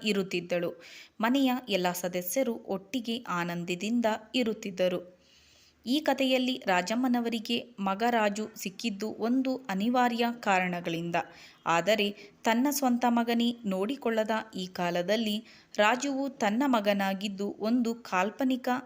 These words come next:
ಕಥೆಯಾದರೂ ಸಹ ನಿಜ ಜೀವನದಲ್ಲಿ ಈ ಕತೆ ನಿಜವಾದರೆ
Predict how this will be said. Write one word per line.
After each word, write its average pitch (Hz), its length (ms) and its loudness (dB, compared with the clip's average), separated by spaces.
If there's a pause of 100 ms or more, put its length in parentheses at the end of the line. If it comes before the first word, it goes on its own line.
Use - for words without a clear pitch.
(120)
ಕಥೆಯಾದರೂ 180 720 -2
ಸಹ 214 340 -6 (1000)
ನಿಜ 226 300 2
ಜೀವನದಲ್ಲಿ 226 840 0
ಈ 240 300 -4
ಕತೆ 262 380 0
ನಿಜವಾದರೆ 190 760 0